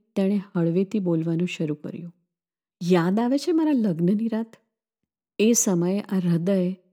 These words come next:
મન ને શરીર રડી રહ્યા હતા, તેમ આજે તેઓ રૂવે છે. માત્ર હવે આંસુ સુકાઈ જવા માંડ્યા છે."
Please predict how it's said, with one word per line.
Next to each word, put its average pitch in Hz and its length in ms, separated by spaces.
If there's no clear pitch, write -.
મન 196 260
ને 196 260
શરીર 180 500
રડી 156 200
રહ્યા 180 180
હતા, 180 520
તેમ 208 240
આજે 175 480
તેઓ 190 280
રૂવે 151 280
છે. 196 240
માત્ર 170 460
હવે 196 280
આંસુ 175 460
સુકાઈ 170 420
જવા 151 240
માંડ્યા 143 360
છે." - 280